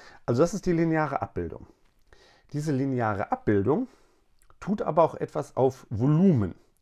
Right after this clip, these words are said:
beziehungsweise in dem Falle hier auf Flächen. Stellen wir uns vor, was passiert, wenn wir so ein Einheitsquadrat in diese Abbildung hineinstecken. Was passiert damit? Und diese Abbildung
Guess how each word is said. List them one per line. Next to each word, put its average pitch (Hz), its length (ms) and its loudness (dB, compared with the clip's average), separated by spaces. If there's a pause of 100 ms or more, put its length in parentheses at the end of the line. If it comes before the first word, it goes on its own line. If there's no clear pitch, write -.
(140)
beziehungsweise 104 540 -2
in 101 140 -6
dem 117 120 -2
Falle 120 280 -4
hier 113 240 -2 (180)
auf 117 160 -2
Flächen. - 460 -2 (440)
Stellen 151 220 0
wir 131 80 -2
uns 110 140 -8
vor, 214 320 -4
was 147 180 -10
passiert, 147 560 -4 (320)
wenn 160 200 -2
wir 170 200 0 (460)
so 131 240 -4
ein 131 240 -2 (120)
Einheitsquadrat 95 1080 -4
in 165 260 -2
diese 139 300 -6
Abbildung 120 400 -4
hineinstecken. 98 720 -6 (520)
Was 127 140 -6
passiert 131 400 -2
damit? 82 320 -12 (580)
Und 123 640 -2
diese 95 160 -2
Abbildung 160 600 0